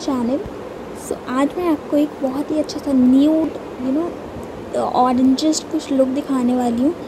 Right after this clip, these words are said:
So, let's get started। So, hi guys। So, यहाँ पर मैं कुछ कर रही हूँ और यस, चलो चालू करते हैं जल्दी से।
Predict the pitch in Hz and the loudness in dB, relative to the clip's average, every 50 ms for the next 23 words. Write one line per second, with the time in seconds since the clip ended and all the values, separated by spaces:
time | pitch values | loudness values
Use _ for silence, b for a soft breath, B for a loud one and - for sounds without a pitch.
0 | B B B B - 294 277 254 240 - - 294 294 294 - - - 247 - - | B B B B 0 2 2 2 2 0 0 -2 -2 -2 -4 -8 -12 -12 -12 -12
1 | - - 247 - - b b b b b - - 320 302 - 339 339 359 381 359 | -14 -14 -16 -16 -18 b b b b b -4 -2 -2 0 0 2 2 2 2 2
2 | 320 294 294 294 285 302 370 370 - - B B B B B - - - - - | 2 0 2 2 2 0 0 -2 -6 -12 B B B B B -20 -12 -8 -4 -2
3 | 262 254 254 277 269 - - 294 - - 269 311 - 302 302 302 320 - 320 - | 0 2 4 4 4 4 2 2 2 0 -2 -4 -2 0 0 0 0 -2 -6 -10
4 | - - - 269 269 302 285 285 269 269 311 - - b b b b b b b | -6 0 2 2 4 4 4 2 2 2 2 0 -4 b b b b b b b
5 | b b b b - - - 247 226 220 220 226 226 233 240 - - - - - | b b b b -16 -12 -8 -6 -6 -4 -4 -4 -2 -2 -2 -2 -4 -6 -12 -16
6 | - _ - - 254 254 285 277 285 254 214 - - - - - - - - - | -20 _ -2 0 4 4 4 4 4 2 0 0 -4 -8 -10 -12 -14 -10 -8 -6
7 | - 240 240 226 226 220 226 - - - | -4 -4 -4 -4 -4 -2 -2 -2 -2 -4